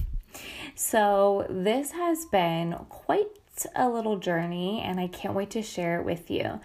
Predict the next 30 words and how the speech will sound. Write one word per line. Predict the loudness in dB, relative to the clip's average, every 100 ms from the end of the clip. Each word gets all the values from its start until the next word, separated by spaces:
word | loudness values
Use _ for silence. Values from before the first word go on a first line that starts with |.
| -16 -18 -18 -4
I | 0 2 2
have | 0 -2 -2 -2 -4
tried | -4 0 0 -2
to | -2
learn | -2 -2 -2 -2
dances | -4 -6 -4
at | -4 -4
home. | -2 0 0 0 0 -2
I | -4
have | -6 -8
<laughs> |
tried | -4 0 0 0
to | 0 2 2 0 -4 -16 -20 -20 -8 -4
interpretively | -2 0 -2 0 0 2 2 2 2 0 0 -2
dance | -2 0 0 -2 -2
in | -2
my | 0
living | 0 0 0 0
room, | 0 0 -2 -2 -2
and | -2 0
then | 0 0
I |
have | 0 -2
also | -4 -4
attended | -4 -2 -4 -4
a |
couple | -6 -8 -6
of | -4
dance | 0 0 -2
classes, | 0 2 2 2 2 2 -2